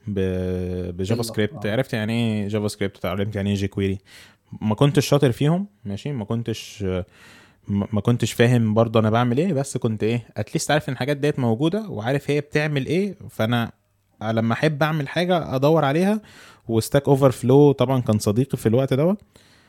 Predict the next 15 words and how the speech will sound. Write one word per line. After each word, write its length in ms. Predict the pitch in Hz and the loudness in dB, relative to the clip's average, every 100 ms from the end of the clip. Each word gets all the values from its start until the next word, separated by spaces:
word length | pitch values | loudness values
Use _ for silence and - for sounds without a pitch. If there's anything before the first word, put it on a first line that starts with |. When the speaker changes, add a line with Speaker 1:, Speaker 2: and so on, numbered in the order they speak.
| _ - 123 | _ -18 -8
Speaker 2:
لغاية 180 | 101 101 | 0 2
Speaker 1:
و-، 60 | |
Speaker 2:
دلوقتي. 420 | 101 98 - - - - | 4 2 -4 -14 -20 -20
آه. 220 | 131 101 - | -18 -8 -2
Speaker 1:
لغايه 180 | 117 220 | 2 4
دلوقتي 400 | 135 120 107 92 | 4 4 4 0
طبعًا. 120 | 85 - - - | -6 -12 -20 -20
Stack 440 | - - - 127 131 | -20 -16 -6 -2 -2
اوفر 160 | 123 | -2
فلو 140 | 113 123 | -2 0
محدش 260 | 120 113 | 0 0
يقدر 180 | 120 107 | 0 0
يستغنى 320 | 104 113 101 | 0 0 0
عنه. 160 | 92 95 - _ _ _ _ _ 262 | -2 -6 -12 _ _ _ _ _ -16
Speaker 2:
آه. 200 | 233 240 | -14 -12